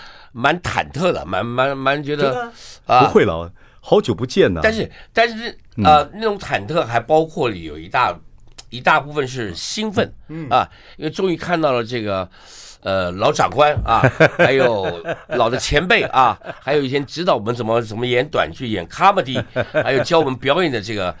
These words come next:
Speaker 1: 算是老师，也算是挚友啊。
Speaker 2: 你其实进-，
Speaker 1: 嗯。
Speaker 2: 出道很早，那世新的时候就出来了嘛。
Speaker 1: 对，民国
Speaker 2: 对。
Speaker 1: 七十八年的时候啊。
Speaker 2: 对，对，对，对，对，对。
Speaker 1: 嗯。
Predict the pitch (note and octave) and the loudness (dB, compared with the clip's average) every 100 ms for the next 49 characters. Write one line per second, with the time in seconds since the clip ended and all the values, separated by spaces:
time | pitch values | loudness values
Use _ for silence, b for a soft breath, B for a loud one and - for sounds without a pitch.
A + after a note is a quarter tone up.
0 | B B B - E3 D3 D#3+ C#3+ A#2 G#2 | B B B 0 0 0 -2 0 0 0
1 | b b b - - G2+ G2+ F#2 F2+ - | b b b -20 -10 0 2 2 0 0
2 | F3+ C#3+ F2+ C#3 B2 G#2+ G#2+ F#2 E2 - | 0 0 -4 2 2 2 -4 -6 -4 -2
3 | A3 A#2 E2 - - A2+ G2 G2+ - G3 | -2 -2 -4 -6 2 4 6 4 4 2
4 | G3 E3+ D#3+ - - F#3 G#2 F#2 C#3+ F#2+ | 2 0 -2 -4 0 4 4 2 -2 0
5 | D#2+ A#2 - F#3 F#3+ F3+ G#2+ F2+ E2+ - | 0 0 2 0 2 0 2 0 -2 -4
6 | D#2+ D2 D2 C#2+ b b b - G3 - | -4 -6 -12 -18 b b b 0 0 0
7 | - - D3+ E3+ E3+ D#3 - G#3 G3+ D#3+ | -8 -4 0 4 4 2 -2 -2 -2 -4
8 | - C#3 A2 D#3+ D3+ D#3 A2 A2 F#2 F#2 | -4 -4 0 4 4 4 0 -4 -4 -4
9 | E2 - - F2+ E2 - A2+ F#2 F2 E2 | -4 -8 -6 -2 0 2 2 4 2 0
10 | E2 D#2 E2+ E2 D#2+ | -2 -6 -6 -4 -4